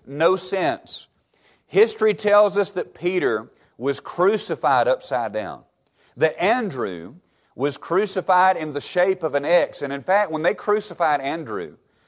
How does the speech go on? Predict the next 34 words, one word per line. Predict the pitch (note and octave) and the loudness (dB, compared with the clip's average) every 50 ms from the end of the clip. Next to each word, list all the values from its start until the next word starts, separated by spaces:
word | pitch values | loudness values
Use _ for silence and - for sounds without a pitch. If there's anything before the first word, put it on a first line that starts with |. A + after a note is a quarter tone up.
| _ _ _ _ _ _ _ - | _ _ _ _ _ _ _ 0
um, | B2 B2+ C3 B2+ A#2+ A#2+ B2+ | 2 2 2 2 0 -2 0
they | C3 D3 E3 D#3+ | 2 4 6 6
actually, | E3 F#3 G3 - - - F3 D3+ D3 C#3 C#3 - _ _ _ _ _ _ _ _ | 6 4 2 0 -4 -6 -4 -2 -2 -2 -4 -8 _ _ _ _ _ _ _ _
uh, | - A2+ - - - - - - C3+ | -20 -20 -20 -20 -20 -20 -16 -14 -6
had | C3 C#3+ D#3+ D3+ C#3 B2 B2+ - - _ _ _ _ _ _ _ _ _ _ _ - | 0 2 2 4 2 2 -2 -6 -8 _ _ _ _ _ _ _ _ _ _ _ -8
tied | - - F3 G3 A3 G#3+ F#3 D3+ | 0 4 6 6 6 6 4 4
his | D#3+ D#3 - | 2 0 0
hands. | - D#3+ F3 F#3 E3 C#3+ B2+ A2 | 0 -2 0 2 2 0 2 4
They | C#3 D3 D#3 | 4 4 4
nailed | D#3 D#3 F3+ A3+ B3+ C4 G#3+ D3 G#2+ | 4 4 6 8 8 8 6 4 2
him, | G2+ F2+ F2 F2 G2+ C#3+ - _ _ _ _ - | -2 -8 -8 -12 -14 -16 -20 _ _ _ _ 2
but | - D#3 D3+ | 2 2 4
they | - E3 D#3 | 6 4 4
bound | B2+ E3 F3+ G#3 A3 G#3 G3 D#3+ | 6 6 6 6 6 4 4 2
his | E3+ E3+ C#3 D3+ | -2 -4 -4 -2
wrist | C#3+ C#3+ F#3 G#3 F#3+ D3+ B2+ B2 B2+ - - | 0 2 4 6 6 6 4 2 -2 -4 -6
and | D#3 C#3 | -6 -4
his | C#3 C3+ B2 | -4 -2 -2
ankles | E3 F#3+ A3 A#3 - - A2 F#2 E2 F#2 - - _ _ _ _ _ | 0 0 0 -2 -4 -8 -10 -12 -12 -12 -16 -20 _ _ _ _ _
so | - - E3+ D#3+ D#3 | -4 0 2 2 2
he | D#3 F#3 | 2 0
would | F3 D#3 C#3+ | 0 0 0
hang | - - F#3 G3 G3+ F#3+ E3+ | 0 0 0 0 0 0 0
there | D#3 D3 C#3+ | 2 2 2
longer | C3+ C#3 D#3 F3+ F#3 F3+ C#3+ A2 A2+ A2 | 4 4 4 4 2 2 0 -2 -4 -4
and | G#2+ B2+ A#2+ A#2+ | -4 -4 -8 -8
suffer | A#2 - - F3+ F3 - - G#2+ F#2+ | -8 -4 0 0 0 0 -2 -6 -6
longer. | F2 F2 F2 D#2+ C#2 _ _ _ _ _ _ _ _ _ _ _ _ _ _ _ _ _ _ _ _ _ - | -4 -4 -6 -6 -10 _ _ _ _ _ _ _ _ _ _ _ _ _ _ _ _ _ _ _ _ _ 0
Uh, | - C#3 D3 | 4 4 4
Thomas | C#3 - - - E3+ F3+ G#3+ - F#3+ E3+ C#3 B2+ - - | 2 0 -2 2 4 4 6 4 4 0 -4 -6 -6 -8
was | - C#3+ C3+ | -8 -8 -8
speared | - - - - F3 F3 F3 E3 C3 | -10 -10 -8 -4 -2 0 0 0 -2
to | A2+ G2+ | -6 -8
death. | F2 F2+ E2 D2+ - - | -8 -8 -8 -10 -10 -14